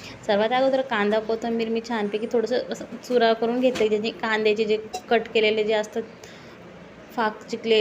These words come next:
चिर-, चिटकलेले ते मोकळे करून घेतले. त्यानंतर त्यात टमॅटो ॲड केला. त्यानंतर त्यात मस्तपैकी दोन कच्चे बटाटे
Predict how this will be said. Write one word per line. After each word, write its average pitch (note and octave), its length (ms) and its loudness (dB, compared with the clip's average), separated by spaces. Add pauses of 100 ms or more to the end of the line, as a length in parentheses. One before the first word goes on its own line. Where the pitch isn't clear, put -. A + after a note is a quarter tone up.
(120)
चिर-, G#3 300 4 (120)
चिटकलेले A3 480 4
ते A3+ 160 4
मोकळे A3+ 360 2
करून A3 300 4
घेतले. A3+ 200 2
त्यानंतर G#3+ 420 0
त्यात A#3 100 0 (120)
टमॅटो G3+ 360 0
ॲड A#3 200 4
केला. A3 260 0
त्यानंतर G3+ 640 -2
त्यात G#3+ 200 -2
मस्तपैकी G#3+ 540 -6
दोन G#3 220 -2
कच्चे G#3+ 360 -2
बटाटे G#3 400 0